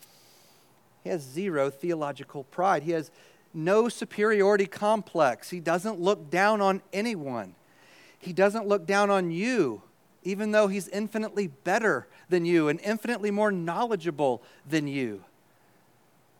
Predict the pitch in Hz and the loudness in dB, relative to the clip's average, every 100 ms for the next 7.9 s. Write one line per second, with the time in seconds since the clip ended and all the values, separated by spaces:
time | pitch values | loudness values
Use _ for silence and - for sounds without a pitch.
0 | _ _ _ _ _ _ _ _ _ _ | _ _ _ _ _ _ _ _ _ _
1 | _ _ _ - 131 - 208 214 156 - | _ _ _ -16 -16 -6 0 0 0 -2
2 | 143 - 180 185 - 135 - 180 175 147 | -10 -6 0 0 0 -10 -6 0 2 2
3 | 143 - - 156 143 127 151 135 165 220 | -4 -8 -10 -6 -6 -4 -6 -2 2 4
4 | 185 175 160 151 - - 165 202 147 123 | 6 8 6 4 -10 -12 -4 -4 -4 -6
5 | 120 - - _ _ _ _ _ _ 147 | -8 -16 -20 _ _ _ _ _ _ -6
6 | 147 156 175 160 139 160 143 139 - 135 | 2 6 6 6 6 8 8 4 -6 -2
7 | 147 - 143 135 147 127 101 92 | -2 -2 0 2 2 0 -8 -18